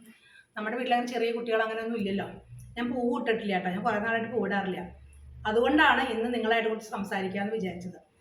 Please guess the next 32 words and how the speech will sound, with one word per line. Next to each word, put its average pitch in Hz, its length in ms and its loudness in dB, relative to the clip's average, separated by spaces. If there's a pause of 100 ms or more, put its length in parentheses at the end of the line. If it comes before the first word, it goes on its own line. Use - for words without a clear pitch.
(280)
പഴയ 226 260 6
കുറച്ച് 247 280 0
ഓർമ്മകൾ 208 380 2 (220)
നിങ്ങളായിട്ടൊന്ന് 208 540 -4
പങ്കുവയ്ക്കാമെന്ന് 214 680 0
വിചാരിച്ചു. 202 380 -4 (540)
ഞാൻ 269 100 2
ആദ്യം 294 320 6
വീഡിയോ 269 260 4
എടുക്കാൻ 254 220 4
വന്നതാട്ടോ. 214 360 2
അപ്പോൾ 240 240 2 (140)
ഒരു 240 120 -2
കോൾ 233 280 10
വന്നു, 240 320 4
അതുകൊണ്ട് 208 320 -4
കട്ടായിപ്പോയി. 208 580 -2 (440)
വീണ്ടും 240 260 4
വന്നിരിക്കുകയാണ്. 240 540 0
ഒരു 240 140 2
കൊറിയർ 220 380 6
വരുന്നുണ്ട്. 220 320 4
ചിലവർ 208 240 0
എപ്പോഴാണ് 226 340 4
വരികയെന്ന് 226 260 4
അറിയില്ല. 202 240 4
അതിന് 202 140 -2
മുമ്പ് 233 140 -2
വേഗം 208 380 2
പറഞ്ഞു 202 240 2
തീർക്കാം 185 240 -2
കേട്ടോ. 180 220 -2